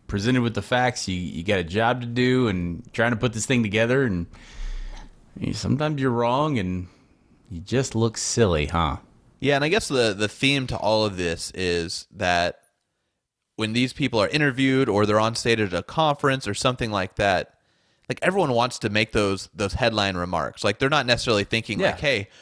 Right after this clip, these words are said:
Speaker 2: what about in fifty years? What are people on a, you know, stupid podcast gonna be saying about, <laughs> about this quote
Speaker 1: Yeah.
Speaker 2: if it doesn't come true?" They're like, "Hey, I've got this room full of people, or I've got these people reading U S A Today. Like, I wanna make something that gets them talking about me."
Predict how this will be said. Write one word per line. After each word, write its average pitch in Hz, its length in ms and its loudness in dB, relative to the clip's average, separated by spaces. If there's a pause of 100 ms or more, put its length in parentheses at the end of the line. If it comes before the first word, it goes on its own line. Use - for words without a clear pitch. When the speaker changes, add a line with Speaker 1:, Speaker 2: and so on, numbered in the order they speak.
(200)
Speaker 2:
what 131 120 0
about 139 180 0
in 104 60 -12
fifty - 420 -2
years? 113 360 2
What 101 120 0
are 98 60 0
people 107 360 0
on 101 120 0
a, 98 200 -2 (120)
you 104 160 -6
know, 95 160 -2
stupid 117 440 -2
podcast 110 540 0
gonna 104 140 -6
be 98 100 -4
saying 107 340 0
about, 95 440 2 (600)
<laughs> - 420 -10
about 117 340 0
this 104 140 0
quote 123 320 0
Speaker 1:
Yeah. 104 60 -2
Speaker 2:
if 113 100 -4
it 107 100 -8
doesn't 120 300 -2
come 101 200 -2
true?" 123 340 2
They're 120 180 4
like, 98 200 2
"Hey, 127 220 2
I've 104 100 2
got 113 160 2
this 98 160 -6
room 113 220 0
full 113 200 2
of 101 80 0
people, 113 300 -2
or 104 160 4
I've 95 140 0
got 98 220 0
these 98 160 -4
people 107 320 -2
reading 101 300 0
U 101 140 2
S 95 160 0
A 101 120 2
Today. 98 420 0 (360)
Like, 104 120 -2
I 95 60 2
wanna 131 160 2
make 113 180 0
something 110 260 -4
that 98 80 -2
gets 104 140 -4
them 95 80 -10
talking 107 320 0
about 87 260 0
me." 98 400 -2